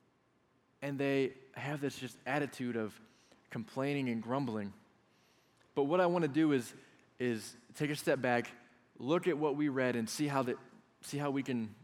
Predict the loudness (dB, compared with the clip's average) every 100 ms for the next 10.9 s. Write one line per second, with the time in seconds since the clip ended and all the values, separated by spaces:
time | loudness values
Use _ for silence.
0 | -18 0 2 2 2 -2 0 -4 -8 -20
1 | -20 -20 _ _ _ -2 0 2 0 0
2 | 0 2 2 0 -6 -20 _ _ _ _
3 | _ _ _ _ _ _ _ _ _ -4
4 | 2 2 2 0 0 2 0 -2 -14 -20
5 | _ _ _ -20 _ -16 0 0 0 2
6 | 4 4 2 0 0 -4 -16 -20 -20 _
7 | 0 2 4 2 -2 -10 -20 _ 2 4
8 | 4 0 0 2 2 0 2 4 4 4
9 | 0 0 0 0 -4 0 2 2 0 0
10 | 2 0 0 -6 0 2 2 -2